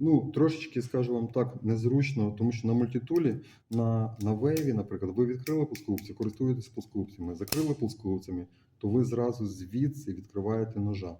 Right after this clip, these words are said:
звідси. А тут треба перевернути, тому в мене чуть-чуть це незручно. Ну, думаю, до цього можна звикнути, але так воно є. Тут є зображення, що це серейторний клиночок, але ті, хто трошки вже погано бачить,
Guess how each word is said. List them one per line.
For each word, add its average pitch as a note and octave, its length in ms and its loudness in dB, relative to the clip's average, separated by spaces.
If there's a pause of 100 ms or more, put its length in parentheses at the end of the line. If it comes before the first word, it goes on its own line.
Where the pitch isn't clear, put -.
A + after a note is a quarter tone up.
(140)
звідси. G2+ 460 -4 (540)
А G2 60 -12
тут D#3+ 220 -2
треба B2 220 0
перевернути, B2+ 600 0 (280)
тому B2 260 2
в A#2+ 80 2
мене A2+ 280 0
чуть-чуть A2 400 -6
це G#2+ 100 -6
незручно. A#2+ 760 -2
Ну, G3 220 -4 (120)
думаю, B2+ 280 4
до A2+ 80 2
цього A#2+ 260 2
можна A#2 300 0
звикнути, A2 680 2 (880)
але A2+ 260 -2
так A2 320 -6
воно G2+ 180 -2
є. D#2+ 200 -4 (680)
Тут D3+ 200 -2
є B2+ 100 6
зображення, A2+ 760 2 (1400)
що - 180 -8
це A#2+ 180 -2
серейторний G#2 680 2
клиночок, D#3+ 540 -2
але A#2 140 0
ті, A#2+ 200 -4
хто B2+ 160 -12
трошки A#2 300 -4
вже A2 140 0
погано A2+ 400 0
бачить, D3 420 -4